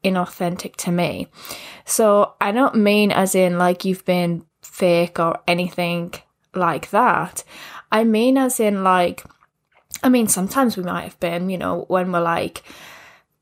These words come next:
people pleasing and all of that, which who hasn't done that? Like, we've all done things like that at times. But I mean as in, like, it's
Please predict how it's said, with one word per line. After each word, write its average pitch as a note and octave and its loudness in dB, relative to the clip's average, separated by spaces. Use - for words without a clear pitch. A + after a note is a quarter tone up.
people A#3 2
pleasing F#3+ 0
and F3+ -4
all G3 4
of F3+ 0
that, E3+ 2
which - 0
who G3+ 0
hasn't F3 -2
done E3 -2
that? D#3 -2
Like, E3+ 0
we've F3+ 2
all F3+ 4
done F3 0
things F3 -6
like E3+ -4
that E3 -2
at D#3+ -6
times. G3+ 0
But F#3+ 2
I F#3+ 2
mean F#3+ 2
as A3 2
in, F#3 -2
like, F3 -2
it's - -2